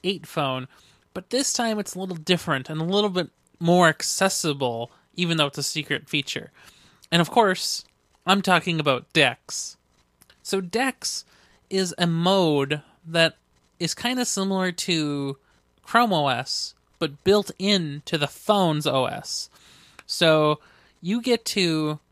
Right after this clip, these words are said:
with the Note nine, plug a U S B Type-C connector to H D M I or DisplayPort and plug that into a screen of some sort, a T V or a monitor, and then your phone, your Note nine, will switch modes,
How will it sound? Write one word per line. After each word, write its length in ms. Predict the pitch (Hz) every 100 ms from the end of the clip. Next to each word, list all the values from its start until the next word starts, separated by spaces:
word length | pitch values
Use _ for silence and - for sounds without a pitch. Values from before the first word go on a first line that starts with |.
| _ _
with 160 | 165 -
the 80 |
Note 260 | 175 233 185
nine, 460 | 170 151 135 139 143
plug 500 | - 202 208 202 202 - _ _ _ _
a 380 | 165 156 147 147
U 220 | 156 208
S 100 | 208
B 160 | - 190
Type-C 640 | 185 175 - - 160 151
connector 600 | - 156 143 - 139 135 - _ _ _ _
to 600 | - 208 190 180 180 175 _ _ _ _ -
H 220 | 180 -
D 120 | 180
M 100 | 165
I 260 | 160 156 160
or 200 | 147 147
DisplayPort 840 | 139 - 226 240 - 143 131 - _ _ _ _ _
and 140 | 165
plug 300 | - 214 202
that 260 | 185 196 214
into 460 | 180 170 - 170 147
a 60 |
screen 520 | - - - 190 175
of 80 | 160
some 160 | - 151
sort, 260 | 160 156
a 60 | 151
T 220 | - 165
V 200 | 156 165
or 140 | 156 147
a 80 |
monitor, 560 | 151 151 160 143 123 147 _ - - - _ _
and 200 | 165 170
then 360 | 180 233 180 165
your 280 | 151 156 151
phone, 720 | - 226 233 170 175 214 208
your 240 | 170 156 156
Note 240 | 190 180
nine, 440 | 196 240 202 165
will 140 | 156 156
switch 580 | - - 226 233 - 180
modes, 640 | 190 185 123 - -